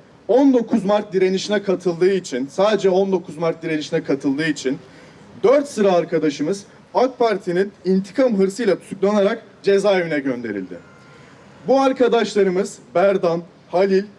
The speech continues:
Mert ve Kaan sadece demokratik haklarını kullandıkları için yirmi Mart'taki bir gösteriden izlenen videoyla dokuz ay sonra tutuklanarak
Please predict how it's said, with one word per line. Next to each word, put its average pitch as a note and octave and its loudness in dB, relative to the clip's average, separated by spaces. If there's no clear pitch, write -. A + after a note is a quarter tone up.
Mert A#3+ 0
ve F3 -2
Kaan F#3+ 0
sadece A#3 0
demokratik G3+ 0
haklarını F3+ -2
kullandıkları F3 0
için F#3+ -4
yirmi A3 0
Mart'taki G3 -2
bir F#3+ 2
gösteriden F#3 0
izlenen F3 0
videoyla D#3+ 2
dokuz G3 0
ay G3 2
sonra E3+ -4
tutuklanarak G#3 -2